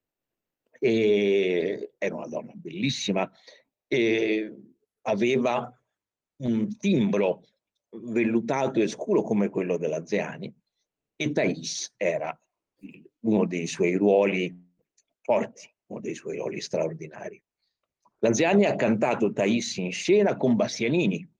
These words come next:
a Napoli, e immaginiamo queste recite, ma l'incisione che ha fatto dell'aria è in francese, in un francese assolutamente perfetto, eh, sembra una cantante francese, e io devo dire,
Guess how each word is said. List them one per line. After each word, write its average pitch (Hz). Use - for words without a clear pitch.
a 95
Napoli, 98
e 110
immaginiamo 101
queste 104
recite, 92
ma 123
l'incisione 180
che 127
ha 113
fatto 117
dell'aria 147
è 123
in 127
francese, 104
in 110
un 120
francese 123
assolutamente 107
perfetto, -
eh, -
sembra 85
una 80
cantante 87
francese, 95
e 165
io 170
devo 139
dire, 117